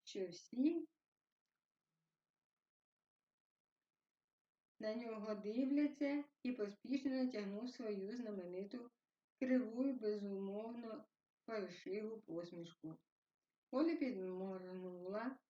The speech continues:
невдахам, і Лейла стрепенулася. "Це сигнал. Ми маємо п'ятнадцять хвилин.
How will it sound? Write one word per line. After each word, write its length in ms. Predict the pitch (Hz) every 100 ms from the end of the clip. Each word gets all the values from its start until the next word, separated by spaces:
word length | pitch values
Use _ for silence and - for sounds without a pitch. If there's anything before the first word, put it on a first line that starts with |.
| _ _ _ -
невдахам, 840 | 233 233 247 240 247 247 233 240 - _ _ _ _
і 120 | 196
Лейла 680 | 185 196 254 269 262 254 262 - _ _
стрепенулася. 1000 | - 254 254 226 208 180 175 170 - 156 156 _ _ _ _ _ _
"Це 140 | 180 180
сигнал. 680 | 190 220 247 277 294 185 - _ _ _ _ _ _ 202
Ми 120 | 214
маємо 420 | 226 240 233 226
п'ятнадцять 600 | 233 226 233 247 247 247
хвилин. 520 | - 262 277 262 170